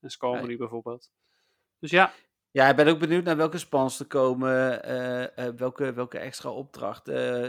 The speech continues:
Speaker 2: Niantic heeft altijd wel een paar verrassingen in petto, dat soort dingen.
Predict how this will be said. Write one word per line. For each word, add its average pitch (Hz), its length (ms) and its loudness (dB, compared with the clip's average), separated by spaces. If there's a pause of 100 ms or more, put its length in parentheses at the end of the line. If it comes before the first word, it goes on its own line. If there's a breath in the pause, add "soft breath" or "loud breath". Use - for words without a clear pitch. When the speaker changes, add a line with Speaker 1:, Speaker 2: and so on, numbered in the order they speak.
Speaker 2:
Niantic 131 380 -6
heeft 131 140 -8
altijd 135 240 -6
wel 135 80 -6
een 135 80 -6
paar 135 200 -4
verrassingen 131 480 -6
in 120 100 -10
petto, 123 340 -2
dat 117 200 -2
soort 127 140 -10
dingen. 117 340 -4